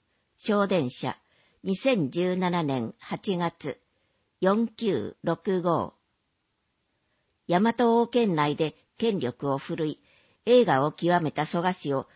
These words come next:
馬というキーワードで読み解き、その正体に迫る。巨大豪族の知られざる一面に光を当て、律令国家以前の古代社会の実態を明らかにする。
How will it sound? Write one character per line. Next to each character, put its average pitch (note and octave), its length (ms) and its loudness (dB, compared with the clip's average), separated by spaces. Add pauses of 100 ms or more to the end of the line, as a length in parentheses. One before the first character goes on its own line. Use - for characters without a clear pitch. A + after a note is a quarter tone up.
(280)
馬 F#3+ 360 2 (200)
と D3 140 0
い D3+ 140 0
う D#3+ 120 2
キ A3 300 -2
ー - 20 2
ワ G#3 160 4
ー D#3+ 40 0
ド B2+ 120 -2
で C3+ 120 -4
読 D3+ 180 0
み E3 80 -4
解 D#3 160 -6
き、 - 280 -12 (260)
そ - 180 -2
の A#3 120 0
正 A3+ 240 0
体 B2 280 -2
に C3+ 120 -4
迫 D3 320 -4
る。 - 120 -10 (1000)
巨 G3+ 140 2
大 B3 260 2
豪 A#3 180 4
族 D#3 280 -4
の D#3 180 0 (220)
知 - 180 -6
ら A3+ 120 4
れ A3+ 120 2
ざ A3+ 160 2
る D#3+ 140 -2
一 C#3+ 280 -6
面 E3 240 0
に E3 140 -2
光 G3 420 -2
を B2 120 4
当 B2 80 4
て、 - 240 -10 (460)
律 F#3+ 260 -4
令 B3 240 4
国 A#3+ 200 -2 (100)
家 D3 140 2
以 F3 140 -2
前 G#3 160 2 (100)
の D3 100 0
古 E3+ 160 -4
代 G3 200 0
社 G3 180 -4
会 C3+ 260 0
の C#3+ 140 -2
実 D#3 260 -10
態 F3+ 260 0
を E3+ 160 -2 (400)
明 F3 240 -4
ら F3 100 -2
か B2 160 -8
に A2 140 -6
す - 160 -10
る。 - 180 -12